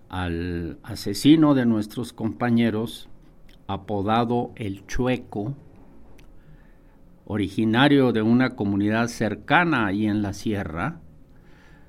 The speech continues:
Lo encontraron sin vida, parece que ejecutado, en Los Mochis, Sinaloa. Ya el dato está confirmado por el mismo presidente de la República.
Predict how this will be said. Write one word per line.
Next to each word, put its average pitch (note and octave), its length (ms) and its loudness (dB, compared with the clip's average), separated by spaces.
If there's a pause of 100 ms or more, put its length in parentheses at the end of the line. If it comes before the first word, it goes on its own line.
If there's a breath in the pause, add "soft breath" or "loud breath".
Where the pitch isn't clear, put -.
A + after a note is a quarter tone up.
(760 soft breath)
Lo B2 280 4
encontraron D#3+ 1080 4
sin A#2 340 6
vida, D#3 400 6
parece B2 460 0
que G#2 260 0
ejecutado, F#2+ 880 -2 (600)
en G#2+ 220 0
Los G2 240 -4
Mochis, A#2 460 0
Sinaloa. F2+ 720 -2 (480 soft breath)
Ya B2 640 2
el G2+ 420 -2
dato A2+ 300 0
está A2 320 -2
confirmado A#2+ 760 0
por F#2 160 -2
el F2 160 -2
mismo G#2 480 -2
presidente F#2+ 580 -4
de F#2+ 100 -2
la D#2+ 160 -6
República. C#2+ 720 -12